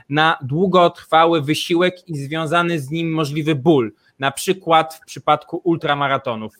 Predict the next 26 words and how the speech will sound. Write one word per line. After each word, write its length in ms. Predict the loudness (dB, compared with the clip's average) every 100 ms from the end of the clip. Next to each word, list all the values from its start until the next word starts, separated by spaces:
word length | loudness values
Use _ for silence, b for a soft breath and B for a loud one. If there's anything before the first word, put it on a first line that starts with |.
| -8
Zacznę 360 | -2 -2 -2 -6
od 100 | -2
pana 260 | -2 0
generała, 520 | 0 0 2 6 6
bo 120 | 4 2
uprawiał 380 | 2 2 2
pan 180 | 0 -2
generał, 420 | -2 0 2 2 0 B B
e, 180 | -2 -2
wiele 420 | 0 2 6 6
dyscyplin 460 | 4 0 -2 0 -2
sportowych, 520 | 0 -2 0 0 0 0
oprócz 440 | 0 0 -4 -6
tego, 260 | -4 0 2
jak 220 | 2 0
zawodowo 600 | -2 0 0 0 2 0
musiał 380 | -2 -2 -2 0
pan 300 | 0 -2 0
być, 320 | -4 -4 -4
e, 200 | -2 0
generał 340 | -2 0 0 0
sprawny. 560 | 0 0 0 -2 -6 b b b
I 100 | -12
czy, 200 | -8 -2
y, 680 | 2 2 2 -2 -2 -2 -4 -10
wy-, 400 | -12 -6 -6